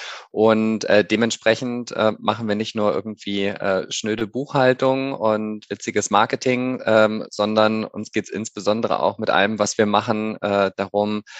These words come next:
irgendwie, ähm, ja, den Leuten zu zeigen, wie, ähm, kann man sich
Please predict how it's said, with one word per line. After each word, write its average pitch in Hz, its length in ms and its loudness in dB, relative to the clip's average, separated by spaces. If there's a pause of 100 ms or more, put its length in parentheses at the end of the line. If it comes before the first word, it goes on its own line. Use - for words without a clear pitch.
(140)
irgendwie, 101 640 -2
ähm, 98 380 0 (180)
ja, 98 360 0 (220)
den 110 140 -2
Leuten 120 640 2
zu - 140 -6
zeigen, 113 720 0 (320)
wie, 113 540 2
ähm, 104 520 0
kann 113 180 -2
man 113 180 2
sich 104 420 -2